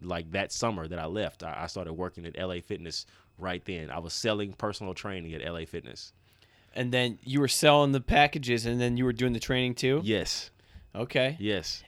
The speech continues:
Speaker 2: And they just kinda threw you in the fire? Or
Speaker 1: In
Speaker 2: is
Speaker 1: the
Speaker 2: there someone
Speaker 1: fire,
Speaker 2: to
Speaker 1: man.
Speaker 2: kinda
Speaker 1: I was
Speaker 2: help
Speaker 1: twenty-one,
Speaker 2: mentor
Speaker 1: man.
Speaker 2: you?
Speaker 1: I, I was twenty-one. Um, I, I, I had a good relationship with one of the, uh, the, the managers there,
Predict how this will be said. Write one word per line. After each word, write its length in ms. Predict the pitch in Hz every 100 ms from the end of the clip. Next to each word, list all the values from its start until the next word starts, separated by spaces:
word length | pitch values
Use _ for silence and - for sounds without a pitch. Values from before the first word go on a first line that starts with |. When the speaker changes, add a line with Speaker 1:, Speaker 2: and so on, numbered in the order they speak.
| -
Speaker 2:
And 180 | 139 135
they 80 |
just 180 | 151 160
kinda 180 | 151 123
threw 260 | - 147 151
you 60 |
in 80 | 151
the 80 | 131
fire? 360 | - 135 165
Or 40 | 180
Speaker 1:
In 40 |
Speaker 2:
is 60 | 139
Speaker 1:
the 60 |
Speaker 2:
there 20 | 131
someone 200 | 156 160
Speaker 1:
fire, 20 | 113
Speaker 2:
to 40 |
Speaker 1:
man. 100 | 104
Speaker 2:
kinda 180 | 135 127
Speaker 1:
I 20 |
was 80 | 113
Speaker 2:
help 80 | 131
Speaker 1:
twenty-one, 440 | 147 139 139 147 131
Speaker 2:
mentor 240 | 110 120
Speaker 1:
man. 40 | 104
Speaker 2:
you? 60 | 98
Speaker 1:
I, 80 | 110
I 160 | 107
was 120 | 110
twenty-one. 680 | - 131 127 123 131 131 127
Um, 600 | 104 104 98 95 92 92 -
I, 80 | 98
I, 380 | 95 78 95 -
I 40 | 101
had 120 | 110
a 60 | 98
good 180 | 95 110
relationship 420 | 110 110 117 98
with 120 | 98
one 220 | 95 104 101
of 80 |
the, 280 | 95 95 92
uh, 340 | 90 87 85 80
the, 200 | 87 87
the 100 | 85
managers 480 | 92 104 113 107 107
there, 320 | 110 113 120